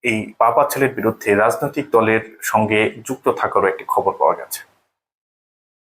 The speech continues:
কি মজার, তাই না বিষয়গুলো? অবৈধ স্বৈরশাসক বাস করছে বা স্বৈরশাসকের দালালরা এখানে বাস করছে বা অবৈধ টাকা আছে, কালো টাকা আছে, এসব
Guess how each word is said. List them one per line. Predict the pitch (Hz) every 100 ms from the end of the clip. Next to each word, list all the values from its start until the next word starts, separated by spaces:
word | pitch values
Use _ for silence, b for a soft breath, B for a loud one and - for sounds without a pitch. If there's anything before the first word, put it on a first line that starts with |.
| _ _
কি | -
মজার, | 98 98 92
তাই | 92 101
না | 101
বিষয়গুলো? | 107 104 110 110 135 160 _ B B B B B -
অবৈধ | 110 104 117 110 - - 123 147 196 - -
স্বৈরশাসক | - - 110 107 110 - 101 - 143 139
বাস | 92 -
করছে | - 110 - - 185
বা | - 98
স্বৈরশাসকের | - 104 95 101 - - 110
দালালরা | 95 95 98 107
এখানে | - 120
বাস | 90 87
করছে | - 113 -
বা | -
অবৈধ | 101 95 104 -
টাকা | - 101 - 92
আছে, | 107 -
কালো | 139 101 117
টাকা | 95 92 87
আছে, | 92 -
এসব | 107 -